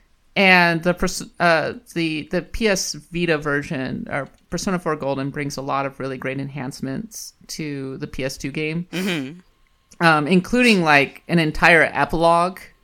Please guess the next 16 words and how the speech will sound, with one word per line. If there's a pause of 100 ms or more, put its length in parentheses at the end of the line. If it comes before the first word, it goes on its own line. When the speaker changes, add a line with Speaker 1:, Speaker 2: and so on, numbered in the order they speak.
(600)
Speaker 1:
Uh,
the,
they
tack
on
several
more
months
worth
of
story. (300)
Speaker 2:
Okay,
yeah,
so,
like,
I'm